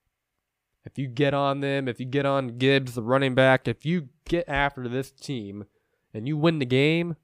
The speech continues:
and you get five sacks as a team and you make Jared Goff run around and turn the ball over.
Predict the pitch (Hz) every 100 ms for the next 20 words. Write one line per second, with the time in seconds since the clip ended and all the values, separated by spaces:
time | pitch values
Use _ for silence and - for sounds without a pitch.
0 | _ _ _ _ _ _ _ _ _ -
1 | 107 147 139 - 151 147 _ _ - 139
2 | 151 151 - 143 147 151 - 139 123 -
3 | 156 156 165 170 147 _ _ _ _ _
4 | - 117 143 151 139 117 135 131 123 131
5 | 135 135 - - 127 107 120 139 143 135
6 | 139 139 143 120 104 - 139 143 135 131
7 | 135 135 139 139 139 131